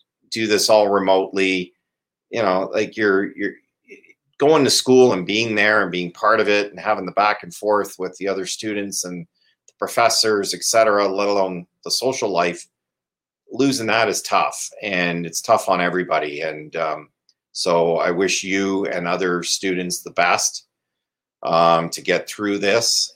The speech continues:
and, um, we will get through it. We will get to the other end of it, but, um, hopefully, as I said, it'll make us stronger, um, for it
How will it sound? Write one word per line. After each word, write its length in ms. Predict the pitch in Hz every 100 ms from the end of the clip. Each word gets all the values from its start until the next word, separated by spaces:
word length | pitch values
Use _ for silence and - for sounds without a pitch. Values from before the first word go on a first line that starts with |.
| -
and, 680 | 82 82 82 82 80 80 78
um, 420 | 82 82 80 82
we 140 | 85 87
will 280 | 92 98 98
get 240 | 101 98
through 280 | - 101 110
it. 160 | 131 -
We 120 | 87
will 160 | 90
get 220 | 85 101 -
to 100 | 98
the 60 |
other 240 | 95 92 92
end 180 | 95 87
of 80 |
it, 200 | 80 76 _
but, 300 | 82 82 - -
um, 240 | 82 82
hopefully, 560 | 78 104 - 110 101 92
as 180 | 95 92
I 60 |
said, 380 | 90 - 101 78
it'll 200 | 80 82
make 200 | 85 87
us 100 | 90
stronger, 680 | - 92 87 95 104 120 - _ _ _ _ _ -
um, 280 | 82 82 82
for 360 | - 101 110
it 200 | 151 -